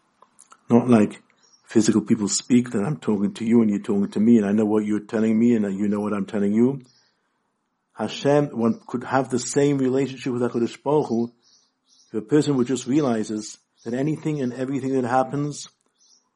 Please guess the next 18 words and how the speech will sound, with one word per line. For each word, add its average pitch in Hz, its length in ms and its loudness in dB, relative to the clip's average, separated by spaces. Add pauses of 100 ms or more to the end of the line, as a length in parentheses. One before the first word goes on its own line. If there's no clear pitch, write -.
(1160)
"Why 120 140 2
did 123 120 4
Hashem 113 220 -4
do 101 100 -6
this 92 180 -6
now? 80 220 -14 (420)
What 117 160 0
happened? 90 400 -4 (1000)
Why 113 220 6
was 120 120 8
I 113 100 6
upset? - 400 -4 (1080)
What 117 180 4
can 120 120 6
I 110 40 10
learn 104 180 8
from 101 140 -2
that? - 280 -8